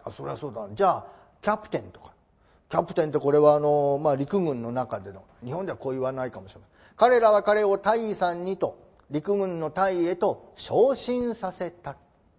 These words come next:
なんでキャプテンには「あ」がつかないんですか？メイヤーも「あ」がつかないんですか？つかないんです。保護のところでその人一人だけがなるという役職、これはもう代わりがいませんから、監視いらない。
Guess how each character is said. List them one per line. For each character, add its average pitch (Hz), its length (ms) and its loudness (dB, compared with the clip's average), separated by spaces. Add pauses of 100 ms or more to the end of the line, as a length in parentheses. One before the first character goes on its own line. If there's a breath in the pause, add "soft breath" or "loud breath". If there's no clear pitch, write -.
(880)
な 202 140 4
ん 254 40 0
で 190 180 2
キ 185 80 0
ャ 180 60 2
プ - 80 -14
テ 170 120 0
ン 165 40 -6
に 160 60 -4
は 147 220 2
「あ」 - 40 -4
が 147 100 -2
つ - 80 -12
か 147 120 -2
な 135 100 -2
い 117 40 -8
ん - 20 -10
で 107 80 -12
す - 80 -14
か？ 139 100 -6 (160)
メ 214 220 2
イ 220 40 -2
ヤ 185 100 4
ー - 20 2
も 147 140 0
「あ」 165 40 0
が 143 120 -4
つ - 80 -16
か 160 120 0
な 160 120 -2
い 127 40 -4
ん 117 60 -10
で 107 60 -12
す - 60 -18
か？ 143 100 -6 (680)
つ - 80 -20
か 247 120 -2
な 208 80 0
い - 20 -6
ん 110 40 -6
で - 60 -18
す。 - 100 -20 (460)
保 285 180 10
護 294 120 6
の 226 120 4
と 196 140 2
こ 196 160 4
ろ 180 60 -2
で 160 80 2
そ - 160 -2
の 277 120 2
人 226 200 0
一 294 200 -2
人 302 100 -2
だ 285 160 4
け 294 360 -2 (240)
が 247 320 -2 (320)
な 202 200 0
る 131 160 -6 (420)
と 262 100 4
い 247 80 4
う 170 80 4
役 165 240 0
職、 202 640 0
こ 262 100 -2
れ 277 60 4
は 247 60 2
も 185 60 -4
う - 40 -6
代 226 140 4
わ 262 100 4
り 269 80 -4
が 254 120 0
い 226 80 0
ま 226 120 -2
せ 220 120 -4
ん 175 80 -8
か 180 120 -2
ら、 147 160 -2 (200)
監 208 160 -2
視 190 180 -8
い - 20 -6
ら 220 120 -6
な 240 120 -10
い。 - 40 -18